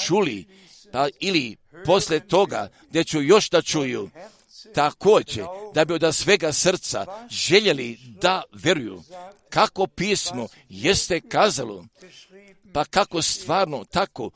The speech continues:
napisano stoji, pa zatim, pa da zatim ne bi se kod nikoga tako dogodilo, a da je on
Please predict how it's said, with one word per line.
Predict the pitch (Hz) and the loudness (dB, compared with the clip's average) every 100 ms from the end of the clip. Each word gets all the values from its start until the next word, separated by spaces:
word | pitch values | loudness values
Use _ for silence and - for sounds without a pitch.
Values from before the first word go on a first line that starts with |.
| - | -8
napisano | 151 151 165 180 190 - 165 160 | -2 -2 -4 -4 -2 -2 -2 -4
stoji, | - - 170 135 95 92 - 156 156 _ _ 165 | -6 -2 0 0 -2 -14 -18 -18 -20 _ _ 0
pa | 180 202 220 190 - | 2 2 -4 -20 -14
zatim, | 110 - 165 208 120 92 82 82 _ _ _ _ _ 160 165 _ _ - 151 190 202 | -8 0 0 0 -8 -12 -14 -20 _ _ _ _ _ -20 -18 _ _ -20 -20 -20 -8
pa | 120 117 - | -8 -8 -14
da | 127 143 | -4 -2
zatim | 180 208 156 | -2 -2 -2
ne | 151 | -2
bi | 185 160 | -2 -2
se | - 120 _ - | -2 -4 _ -4
kod | 151 147 139 | 0 0 -2
nikoga | 101 170 214 170 147 131 190 - _ | -4 -2 -2 -2 -2 -4 -4 -20 _
tako | 175 208 - 120 95 _ _ _ _ 175 170 - _ - - | -2 -2 -2 -8 -8 _ _ _ _ -20 -20 -20 _ -16 -2
dogodilo, | 160 131 165 202 131 82 80 80 - 156 - - _ | 0 2 2 2 -2 -12 -18 -20 -20 -20 -20 -20 _
a | - | -4
da | - | 2
je | 214 151 160 | 2 4 2
on | 135 156 190 | 4 4 2